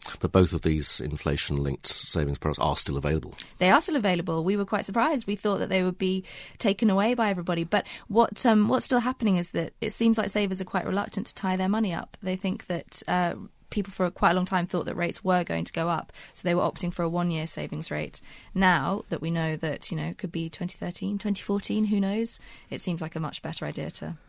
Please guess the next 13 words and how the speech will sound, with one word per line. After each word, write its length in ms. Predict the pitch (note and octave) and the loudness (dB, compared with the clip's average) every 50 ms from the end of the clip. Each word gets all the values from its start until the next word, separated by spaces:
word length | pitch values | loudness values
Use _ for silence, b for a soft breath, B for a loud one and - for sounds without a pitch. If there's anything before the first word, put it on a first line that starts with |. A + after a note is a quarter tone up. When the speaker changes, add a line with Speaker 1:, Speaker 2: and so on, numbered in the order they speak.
| _ _ | _ _
Speaker 2:
tie 160 | - - D3 | -12 -10 -8
your 80 | D#3 D#3+ | -6 -6
money 220 | D#3+ D#3 D#3+ D#3+ | -6 -6 -6 -8
up. 160 | E3 _ B B B B B B | -10 _ B B B B B B
Speaker 1:
It 140 | - F#2+ E2+ | 0 0 2
does, 240 | - G2 F#2 E2+ - | 4 2 2 2 2
doesn't 180 | F#2 F2+ F#2 E2 | 2 4 4 4
it? 220 | D#2+ - - - | 4 2 0 0
Well, 180 | F#2+ F2 F2+ - - | 0 0 0 0 0
thanks, 360 | - A2 G2 C#2 - - - - | 0 0 0 2 0 -4 -2 0
Elaine 300 | E2+ E2 D#2+ D#2 D#2 D#2 - | 2 2 4 4 2 2 4
and, 340 | F2+ F2+ E2 D#2+ D#2 - - D#2 | 4 6 6 6 6 4 2 2
uh, 200 | D2+ D2 D2+ D2 | 2 0 0 -2